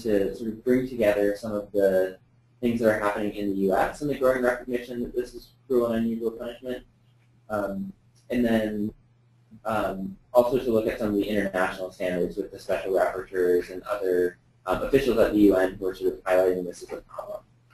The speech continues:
So one of the, um, first s-, sort of sets of, um, issues that we were looking at were, um, domestic decisions in the U S. So in nineteen ninety-two, there was a ruling in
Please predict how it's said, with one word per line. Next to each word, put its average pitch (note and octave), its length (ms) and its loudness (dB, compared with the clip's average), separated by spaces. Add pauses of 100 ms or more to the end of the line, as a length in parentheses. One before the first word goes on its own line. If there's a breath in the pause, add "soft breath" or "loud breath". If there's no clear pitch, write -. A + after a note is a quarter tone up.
(920)
So C3 500 8
one C#3 180 6
of C#3 140 2
the, B2+ 500 10 (680)
um, G#2+ 680 0 (360)
first E3+ 360 4 (800)
s-, - 320 -10
sort G#2+ 160 0
of - 40 -6
sets A2+ 240 4
of, G#2+ 240 4 (360)
um, F#2 560 2 (480)
issues B2 280 6
that G#2+ 140 2
we A2+ 100 6
were G#2+ 120 8
looking G#2+ 180 2
at F#2+ 260 2
were, G#2 580 8 (420)
um, G2 280 4
domestic A2 600 2
decisions G2 420 0
in F#2+ 100 -2
the F#2 60 4 (100)
U E2+ 40 6
S. - 260 -4
So G#2 560 8 (260)
in C3 80 4
nineteen B2 280 6
ninety-two, A#2+ 500 10
there B2+ 140 10
was A#2+ 120 8
a A#2+ 40 0
ruling A2+ 320 2
in G2+ 180 -2